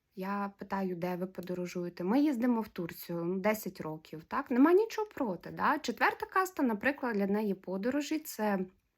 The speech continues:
Африка, Азія, Шрі-Ланка, чи навіть вивчення сусіднього села чи міста. Да? Четверта каста може прийти, подивитися, як вивчити кожний камінчик, вивчити всіх людей.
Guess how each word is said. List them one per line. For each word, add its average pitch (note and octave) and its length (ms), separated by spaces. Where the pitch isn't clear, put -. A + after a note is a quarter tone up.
Африка, B3 680
Азія, A3 420
Шрі-Ланка, G3+ 920
чи - 180
навіть G3 480
вивчення G#3+ 640
сусіднього G3+ 920
села G#3+ 460
чи A3+ 200
міста. A3+ 560
Да? G3 220
Четверта F#3+ 460
каста F#3+ 360
може F#3 280
прийти, F3 500
подивитися, F3 680
як E3+ 180
вивчити F#3 580
кожний E3+ 360
камінчик, A#3 720
вивчити F#3 400
всіх - 320
людей. C4+ 420